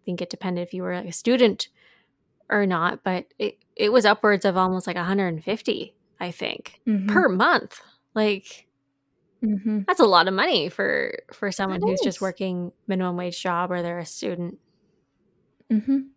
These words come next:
Speaker 2: Mm-hmm. And that's the thing is, like, you do get a bit of a li-, like, you, there is a bit of a break, I remember, for, like, a student.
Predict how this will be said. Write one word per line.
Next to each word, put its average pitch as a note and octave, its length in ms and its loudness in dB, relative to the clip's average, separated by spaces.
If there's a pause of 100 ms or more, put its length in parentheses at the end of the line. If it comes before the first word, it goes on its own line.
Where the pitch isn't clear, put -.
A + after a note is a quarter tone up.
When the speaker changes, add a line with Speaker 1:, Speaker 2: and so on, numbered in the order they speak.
(480)
Speaker 2:
Mm-hmm. A#3+ 200 4 (500)
And B3 100 4
that's B3 160 4
the A3+ 60 -10
thing B3+ 200 4
is, G#3 160 0
like, G3+ 180 2
you G#3 100 -2
do A3 160 2
get G#3 180 4
a G3+ 40 2
bit F#3+ 200 0
of F#3+ 140 0
a F#3 40 0
li-, F3+ 200 -2 (100)
like, F#3 160 -4
you, G3+ 180 -4
there A3 160 4
is A#3 140 6
a G3+ 40 2
bit F3+ 200 -2
of G3+ 100 0
a A#3 80 0
break, A#3 320 2
I - 40 -2
remember, A#3+ 380 4
for, G3 240 0
like, G3 220 -4
a E3+ 80 -4
student. G#3 500 -2